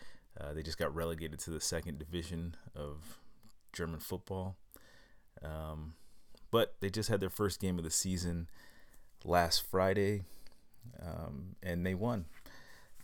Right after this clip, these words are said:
Uh, they're playing against Hanover, and, uh, final score was two one. A lot of rain in that game, but, uh, it was still a really good game.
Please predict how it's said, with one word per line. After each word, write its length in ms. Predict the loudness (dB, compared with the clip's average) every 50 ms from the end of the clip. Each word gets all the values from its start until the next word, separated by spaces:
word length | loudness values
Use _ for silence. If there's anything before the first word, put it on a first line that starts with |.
| -10 -10 -6 -4
Uh, 300 | -2 0 0 0 0 2
they're 180 | 4 4 4 4
playing 280 | 6 4 4 4 4
against 340 | 2 4 2 2 2 4 4
Hanover, 640 | 4 6 6 6 6 6 4 4 2 2 0 0 -4 -8 -14 -14 -14 -14 -12 -10 -10 -10 -10 -10 -10 -8 -6
and, 440 | -4 -4 -2 -2 -4 -4 -4 -6
uh, 300 | -6 -6 -4 -6 -6 -6 -8 -10 -14 -18 -20 -20 -20 -20 -20 -20 -20 -20 -20 -20 -20 -18 -6 0
final 200 | 2 2 4 2
score 300 | 2 2 4 4 4 4
was 140 | 4 2
two 260 | 4 6 6 6 6 6
one. 420 | 6 6 6 6 6 4 2 0 -4 -10 -10 -14 -14 -14 -14 -16 -14 -12 -8 -6 -4 0
A 40 | 2
lot 160 | 4 6 6
of 100 | 6 6
rain 180 | 4 4 4 4
in 100 | 4 2
that 180 | 2 0 0 -2
game, 340 | -2 -2 0 0 -2 -4 -4 -8 -14 -8
but, 180 | -6 -4 -4 -2
uh, 200 | -2 -2 -4 -4
it 80 | -6 -6
was 100 | -8 -8
still 260 | -4 -2 -2 0 0
a 140 | -2 -4 -6 -8 -12 -8
really 220 | -4 -2 0 0 2
good 180 | 0 0 2
game. 280 | 2 2 4 2 2